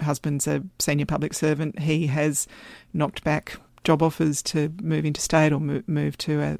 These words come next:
the federal bureaucracy, all, you know, all sorts of offers because it would have been incompatible f-, with family life. So I, I do think modern fathers are more thoughtful about the impact of their work on their kids than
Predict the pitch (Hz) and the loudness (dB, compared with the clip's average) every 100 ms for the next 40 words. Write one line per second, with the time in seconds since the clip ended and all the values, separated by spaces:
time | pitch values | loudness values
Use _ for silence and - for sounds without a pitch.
0 | - 143 143 _ _ _ - 160 151 160 | -4 -4 -4 _ _ _ -2 0 0 2
1 | 160 - 170 180 175 165 - - 170 135 | 2 2 -2 0 0 0 -10 0 2 4
2 | 170 - - 175 139 139 151 - - 156 | 2 0 0 2 2 2 -2 -4 -4 -2
3 | 143 147 147 139 139 143 151 151 143 147 | 0 -2 0 0 2 0 -2 -2 -2 -2
4 | 139 - - 156 151 - 151 147 151 143 | -6 -6 -8 -4 -4 0 0 2 0 -2
5 | 147 - - - - - - - 190 202 | -4 -8 -16 -18 -16 -18 -18 2 6 6
6 | - 196 220 220 - 151 113 - - - | 6 6 6 6 6 4 4 -6 -18 -20
7 | - - - 160 160 160 160 160 143 - | -20 -20 -6 4 6 8 8 8 6 0
8 | - 147 147 147 - 202 - - 160 156 | 2 4 4 2 0 -2 -4 -2 0 0
9 | 147 - 156 - - 156 151 139 147 151 | -2 -2 -2 -2 -4 -2 0 0 -2 -2
10 | - - 160 151 156 - 156 - - - | -6 -4 -2 0 -2 0 0 0 -4 -4
11 | 160 139 160 151 151 156 156 - 156 151 | -2 0 0 0 0 0 -2 -2 0 0
12 | 147 - 143 135 - 151 147 | -2 -2 -4 -2 -2 0 2